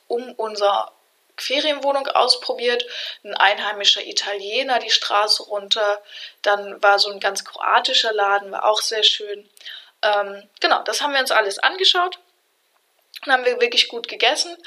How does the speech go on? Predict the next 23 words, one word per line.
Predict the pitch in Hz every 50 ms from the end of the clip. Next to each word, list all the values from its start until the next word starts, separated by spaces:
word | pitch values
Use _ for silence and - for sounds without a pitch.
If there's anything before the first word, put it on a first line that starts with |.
| - - - - -
Ansonsten, | - 247 247 254 262 262 285 254
was | 247 247 254
kann | - 294 262
man | 262 254 254
mit | 247 233 226 - -
Hund | 247 240 240 233 233 - - -
machen? | 220 214 240 262 - 330 320 330 330 294 269 254
Wir | 254 247 262 254 254 - -
waren | 233 226 226 226 233 226 226 226 226 214 - 220
mit | 226 233 247 - -
Hund | 247 233 233
natürlich | 214 208 - - - - - 311 302 - 220
am | 208 -
Strand. | - - - - 240 262 285 311 311 - _ - - - - - - - - -
Ähm, | - 240 233 233 233 233 233 226 226 220 214 - _ _ _ _ _ _ _ _ _ _ _ _ _ _ _ _ _ _ _ _ _ _ _ _ _ _ _ _ _ _ _ _ _ _
Innenstadt | - - 269 311 311 302 - - 269 254 254 - - - -
haben | 254 262 262
wir | 254 254
tatsächlich | 254 254 254 240 233 233 240 - - -
auch | - 226 247 247 254
mit | 233 226 226 -
Hund | - 233 226 -
gemacht. | - 226 214 233 269 311 - - - -